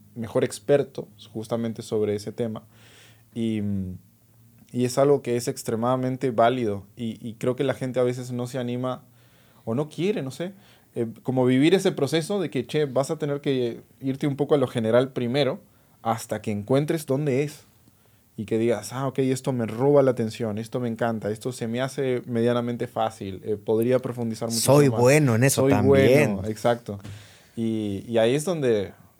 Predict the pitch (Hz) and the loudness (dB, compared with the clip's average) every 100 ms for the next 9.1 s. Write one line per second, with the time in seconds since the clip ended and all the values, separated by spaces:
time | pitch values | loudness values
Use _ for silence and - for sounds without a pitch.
0 | - 110 107 117 120 123 123 117 - 110 | -16 -4 2 4 2 -2 -4 -4 0 0
1 | 104 123 123 127 117 107 104 107 113 117 | 2 -2 -2 -6 -4 -4 0 0 0 -2
2 | 104 - _ _ 143 135 123 135 143 - | -8 -10 _ _ -6 -6 -4 -6 -6 -10
3 | - 107 104 110 - 104 107 110 110 110 | -8 -6 -6 -10 -8 -8 -4 -4 -4 -6
4 | 107 101 107 107 101 104 - _ _ _ | -8 -10 -2 0 0 -2 -12 _ _ _
5 | _ _ - 110 107 113 110 107 123 120 | _ _ -2 0 0 -2 -2 -2 -4 -2
6 | 127 117 113 117 117 107 - 107 - 123 | -2 0 0 0 -2 -4 -6 -8 -6 -4
7 | 120 127 123 139 - _ _ _ _ _ | -2 0 -2 -4 -12 _ _ _ _ _
8 | - 104 98 104 110 107 117 - 151 180 | -14 -8 -4 -2 0 0 -2 -2 0 0
9 | 190 | 0